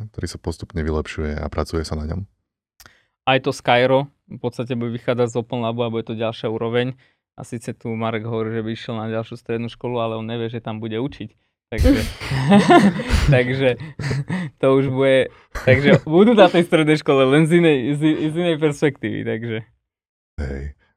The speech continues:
Speaker 1: tak to je tiež jeden z najlepších spôsobov, ako sa naučiť niečo, je keď učíš iných ľudí. Takže,
Speaker 2: Určite.
Speaker 1: takže predsa len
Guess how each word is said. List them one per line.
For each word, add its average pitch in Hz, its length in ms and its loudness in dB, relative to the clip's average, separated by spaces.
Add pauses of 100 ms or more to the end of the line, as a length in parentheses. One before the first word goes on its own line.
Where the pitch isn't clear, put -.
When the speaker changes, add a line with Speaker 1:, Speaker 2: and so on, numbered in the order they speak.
(100)
Speaker 1:
tak 76 180 -4
to - 140 -10
je 73 140 0
tiež 104 280 2
jeden 82 160 4
z 73 120 -4
najlepších 80 400 -2
spôsobov, 78 480 -4
ako 78 180 -4
sa 85 140 -6
naučiť 78 360 -2
niečo, 76 340 -6
je 85 100 -2
keď - 160 -4
učíš 90 280 -4
iných 80 220 -2
ľudí. 82 240 -4 (600)
Takže, 73 440 -6 (120)
Speaker 2:
Určite. - 280 -8 (280)
Speaker 1:
takže 76 260 -4
predsa 80 320 -2
len 80 140 -2